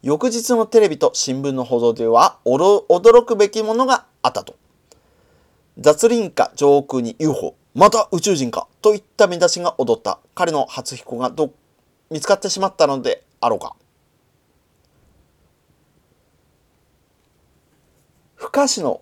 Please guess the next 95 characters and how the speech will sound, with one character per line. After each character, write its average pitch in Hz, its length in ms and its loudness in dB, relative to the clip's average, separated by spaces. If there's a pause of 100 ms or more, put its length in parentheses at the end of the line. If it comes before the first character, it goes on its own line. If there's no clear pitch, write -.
フ - 80 -20
ォ 220 240 6
ー - 20 -2
ス 202 160 -14
フ - 60 -18
ィ 160 200 -6
ー 131 60 -4
ル 87 60 -12
ド。 - 160 -20 (840)
結 208 240 -2
局 240 260 -2
ニ 240 140 -4
ュ 262 80 0
ー 254 40 -4
フ-、 202 360 -8
ニ 220 120 -6
ュ 262 120 -2
ー 262 60 -4
ス 185 140 -12
で 170 100 2
の 110 200 -4 (140)
ユ 170 220 -6
ー 165 60 -8
エ 160 100 0
フ - 80 -14
オ 151 200 2
ー - 20 -4
目 117 320 -8
撃 151 280 -6
事 147 140 -8
故 127 200 -2
と - 300 -4 (480)
グ 123 80 -6
ラ 131 140 4
ベ 143 180 2
ニ 143 140 -10
コ 120 140 -6
フ - 200 -20
教 117 200 2
授 139 140 -8
の 208 100 0
初 - 280 -12
飛 - 80 -20
行 127 140 -4
と 208 100 -2
は 220 160 2
無 127 140 -6
関 120 180 0
係 90 160 -6
だ - 80 -10
っ - 100 -20
た。 - 180 -20
し - 100 -6
か 190 120 2
し - 220 -4
彼 131 220 2
は 110 100 2
自 101 140 -10
分 202 240 -8
の 196 80 -8
軽 180 140 -6
率 151 300 -8
な 127 120 -10
行 123 160 -4
動 185 160 -2
を 220 120 -2
反 98 200 -10
省 101 160 -8
し - 60 -10
た。 - 140 -8 (200)
そ - 160 -4
も 202 60 -8
そ 160 100 -4
も 117 120 -4
こ - 140 -10
ん 214 140 -10
な 208 100 -2
テ 202 100 -10
ク 190 120 -8
ノ 185 100 -6
ロ 175 140 -6
ジ 135 100 -10
ー 123 60 -18
開 123 240 -4
発 123 200 -10
よ 113 100 -2
り 120 40 -6
も 180 200 -4
昆 147 200 0
虫 143 120 -4
保 143 160 2
護 139 100 -2
区 127 160 -14
で 113 100 0
の 156 240 0